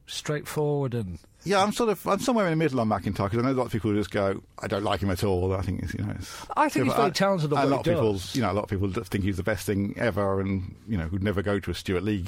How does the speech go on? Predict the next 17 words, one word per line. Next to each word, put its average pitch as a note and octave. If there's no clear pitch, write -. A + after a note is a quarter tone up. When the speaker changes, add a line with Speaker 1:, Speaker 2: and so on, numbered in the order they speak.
Speaker 2:
<laughs> -
gig F#2+
or F#2+
something. F#2+
Speaker 1:
They're F3
Speaker 2:
He's G#2
amazing. G#2
Speaker 1:
taxi D3
drivers. D#2
Speaker 2:
Yeah. A#2
<laughs> C3
Um, C#3
so A#3
I G#3+
think, G#3+
you G3+
know, C#3+